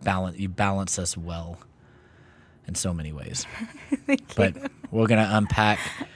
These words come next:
Speaker 1: today, "How do I tell my family that I'm a Christian?"
Speaker 2: Mm-hmm.
Speaker 1: And we have Pastor Travis here with us because, Pastor Travis, what, what year did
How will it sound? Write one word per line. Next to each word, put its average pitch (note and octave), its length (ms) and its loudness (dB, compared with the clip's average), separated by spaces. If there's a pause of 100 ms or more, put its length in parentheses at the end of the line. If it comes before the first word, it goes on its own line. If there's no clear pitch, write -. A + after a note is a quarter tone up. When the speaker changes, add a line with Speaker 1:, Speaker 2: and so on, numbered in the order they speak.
(360)
Speaker 1:
today, G#2+ 640 2 (1200)
"How A2+ 500 2
do B2 140 4
I F#2+ 80 6
tell G#2 240 4
my G2+ 160 2
family F2+ 640 -2 (120)
that F#2 140 -4
I'm F2 180 -2
a F2 60 -6
Christian?" - 600 -6
Speaker 2:
Mm-hmm. F3+ 260 -4 (420)
Speaker 1:
And - 60 -6
we - 80 0
have G#2 200 0
Pastor G#2 320 0
Travis F#2+ 640 2 (200)
here D3+ 280 4
with A#2+ 180 4
us F#2+ 180 4
because, F#2+ 480 2 (560)
Pastor C3+ 280 0
Travis, A#2+ 540 2 (440)
what, C3+ 300 6
what B2 180 4
year A#2+ 220 6
did G2 300 0